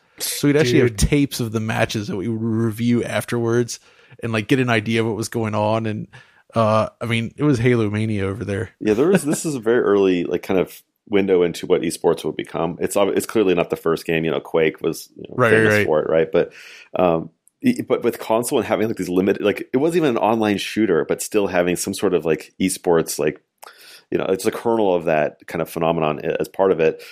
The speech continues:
Speaker 3: Um, because I remember, yeah, college dorms, we'd have, um, there was, like, a sp-, there was sponsored events there.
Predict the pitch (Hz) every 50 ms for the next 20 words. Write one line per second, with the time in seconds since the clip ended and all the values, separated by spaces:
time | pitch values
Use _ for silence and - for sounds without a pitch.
0 | - - - _ - - 82 78 78 78 76 78 - - 98 90 85 82 80 -
1 | - - 95 92 95 92 90 90 87 78 65 - - - 90 82 - 87 - -
2 | 85 82 78 82 82 78 80 78 76 73 - - - - - 85 82 82 - -
3 | - - 87 85 80 80 - - - - - 71 58 - - - - 60 - -
4 | - 71 76 76 101 113 120 - - - 101 101 95 95 95